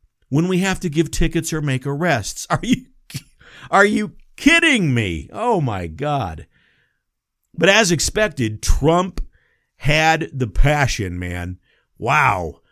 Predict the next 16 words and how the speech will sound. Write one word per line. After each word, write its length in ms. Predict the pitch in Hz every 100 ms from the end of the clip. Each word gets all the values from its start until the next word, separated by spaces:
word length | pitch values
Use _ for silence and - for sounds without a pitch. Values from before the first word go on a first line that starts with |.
| _ _ _ _ -
And 140 | 117
he 140 | 139 170
had 140 | 156
the 100 | 123
fight 680 | - - 143 143 95 - -
in 160 | - 98
this 140 | 98
debate. 300 | - 85 90
He 100 | 101
had 140 | 131 127
the 60 |
passion. 560 | - - 160 175 185 185
He 160 | 143 127
had 140 | 92
the 80 | 82
fight. 520 | - 147 170 202 -